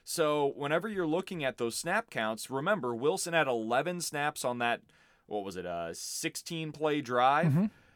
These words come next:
Speaker 1: Uh, fifteen play drive, rather. Dove was right behind him with nine, and then Hazelton and Chisholm just had two on that drive.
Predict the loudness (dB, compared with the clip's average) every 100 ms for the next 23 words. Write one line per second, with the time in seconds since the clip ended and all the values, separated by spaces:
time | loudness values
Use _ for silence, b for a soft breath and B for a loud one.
0 | b -2 0 2 0 0 -4 -2 0 4
1 | 4 4 2 -2 2 4 6 4 0 0
2 | -2 0 -2 -2 -4 -6 -6 -2 0 2
3 | 0 -2 -4 -6 -4 -4 -4 -4 -4 -4
4 | -4 -4 -4 -4 -2 -2 -4 -4 -4 -4
5 | -4 -4 0 0 0 -4 -8 -12 _ -6
6 | -6 -6 -14